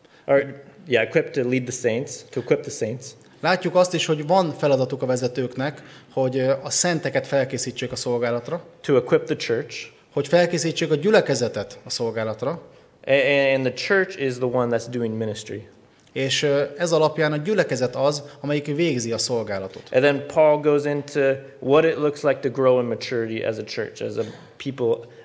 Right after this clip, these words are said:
Speaker 1: as a group of believers.
Speaker 2: És az Efézus, ö, további részében Pál arról beszél, hogy mi a gyülekezetnek a feladata, hogy tud a gyülekezet nőni, ö, Istennek az elhívásában,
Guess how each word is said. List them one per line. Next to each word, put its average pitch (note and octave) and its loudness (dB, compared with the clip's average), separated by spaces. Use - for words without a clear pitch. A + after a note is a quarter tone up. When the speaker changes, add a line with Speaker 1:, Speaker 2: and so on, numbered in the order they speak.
Speaker 1:
as G#2 -6
a G#2 -10
group A#2 -2
of G#2+ -4
believers. G#2 -6
Speaker 2:
És C#3 -6
az D3 -2
Efézus, F#3 2
ö, E3+ 4
további E3+ 4
részében D3 2
Pál D3+ 0
arról D#3+ 4
beszél, C#3 2
hogy D3 -4
mi G3 2
a F3+ 6
gyülekezetnek C#3+ 2
a C3+ -2
feladata, B2+ 0
hogy G3+ 2
tud F#3 -2
a F3+ 2
gyülekezet D#3 2
nőni, D#3 0
ö, C3 0
Istennek D#3 -2
az C#3+ 0
elhívásában, C3+ 0